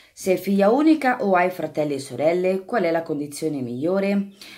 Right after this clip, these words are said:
Allora, io sono figlia unica. Qual è la condizione migliore? Non ve lo so dire, se è meglio essere figli unici, se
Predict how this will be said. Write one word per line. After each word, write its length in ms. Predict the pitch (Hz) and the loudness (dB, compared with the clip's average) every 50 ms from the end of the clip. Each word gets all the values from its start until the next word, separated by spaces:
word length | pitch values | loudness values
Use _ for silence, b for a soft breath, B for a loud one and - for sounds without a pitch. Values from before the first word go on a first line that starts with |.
| B B B B B B B | B B B B B B B
Allora, 340 | - 226 220 180 170 185 240 | -2 0 2 2 2 2 0
io 40 | 311 | 0
sono 280 | - - 190 170 175 | 0 -2 -2 -2 -2
figlia 260 | 170 160 165 160 160 156 | -4 -4 -2 0 0 0
unica. 580 | 151 143 139 139 139 139 - 151 147 - - - | 0 0 -2 -2 -2 -4 -4 -8 -8 -10 -14 -12
Qual 160 | - - 180 190 | -10 -6 -2 -2
è 40 | |
la 120 | 196 196 202 | 0 0 0
condizione 480 | 202 220 214 226 226 208 - 233 226 | -2 -4 -4 -4 -6 -6 -6 -6 -4
migliore? 300 | 226 233 240 254 277 285 | -4 -4 -4 -2 -2 -2
Non 160 | 269 214 185 170 | -2 -2 -4 -4
ve 60 | 165 | -4
lo 60 | 180 | -6
so 160 | 175 - - | -6 -6 -8
dire, 280 | 170 160 160 156 147 147 | -4 -2 -2 -2 -2 -4
se 140 | 147 - 147 | -8 -8 -6
è 20 | |
meglio 240 | 147 156 156 160 156 | -4 -2 0 0 0
essere 260 | 156 156 - 147 147 | -2 -4 -6 -10 -10
figli 180 | 143 - 139 139 | -8 -6 -4 -4
unici, 760 | 135 143 185 220 233 240 233 214 - - 233 220 202 202 - | -2 -2 -2 -2 -2 -2 -2 -4 -4 -4 -4 -4 -6 -8 -10
se 380 | - - 156 151 - - - | -12 -8 -8 -8 -8 -10 -14